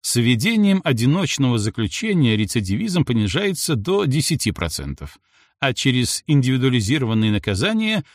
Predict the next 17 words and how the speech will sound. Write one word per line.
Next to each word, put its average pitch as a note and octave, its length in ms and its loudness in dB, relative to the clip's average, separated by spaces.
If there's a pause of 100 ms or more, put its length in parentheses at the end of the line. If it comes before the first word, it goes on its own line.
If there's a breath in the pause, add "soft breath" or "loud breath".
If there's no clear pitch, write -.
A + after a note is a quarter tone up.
(180 soft breath)
до D3 220 2
двух A2+ 280 0
целых G3+ 500 -2
шестидесяти F3 640 -2
восьми C3 400 0
сотых - 400 -4
процента. D#2 520 -10 (760)
Ясно, C#3 560 0
что - 200 -4
высокие C3+ 500 0
цифры D3+ 520 -2
рецидивизма A2 920 0
при G#2 280 0
общем C#3+ 360 0
тюремном C3 460 2
содержании A2 640 0
детей G2 560 -4